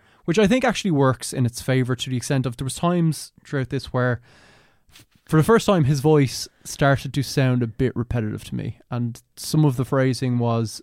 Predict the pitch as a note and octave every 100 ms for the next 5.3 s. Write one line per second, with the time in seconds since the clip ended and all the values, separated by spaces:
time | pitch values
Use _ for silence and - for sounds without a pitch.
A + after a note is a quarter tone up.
0 | - C3 G#2+ G#2 A2 G#2 G#2 - - A2+
1 | G#2+ G2+ _ _ _ _ - G#2 G2 F#2+
2 | G2 - - _ _ _ _ - F3+ -
3 | - - G3+ G3 F3+ F3+ E3+ E3+ F3+ F3
4 | - - F3 E3 D#3+ - E3+ D#3+ D#3 D3+
5 | C#3+ -